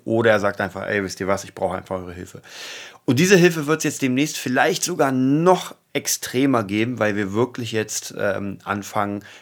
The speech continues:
dieses Online-Marketing zu machen. Ich bin gerade dabei, äh, ein bisschen agenturtechnisch zu denken. Das bedeutet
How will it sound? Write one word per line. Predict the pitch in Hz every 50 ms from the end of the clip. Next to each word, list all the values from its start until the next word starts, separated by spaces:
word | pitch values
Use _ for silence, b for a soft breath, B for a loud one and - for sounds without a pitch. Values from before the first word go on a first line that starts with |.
| B -
dieses | 101 95 87 -
Online-Marketing | - 113 110 110 107 104 101 98 92 95 101 110 110 - - 104 101 95
zu | - - 101
machen. | 98 98 98 101
Ich | 98 -
bin | - 98
gerade | 92 92 95 98
dabei, | 98 98 92 98 98 95 95 95 B B B B B B B _
äh, | - 98 95 95 95
ein | 92 92 98 - - - - - 98
bisschen | 98 - - 110 101 -
agenturtechnisch | - 104 98 101 95 98 - - 147 143 - - 131 117 - 131 113 -
zu | - - -
denken. | 110 117 110 110 113 113 110 107
Das | 98 92
bedeutet | - 101 90 98 98 92 - 95 - -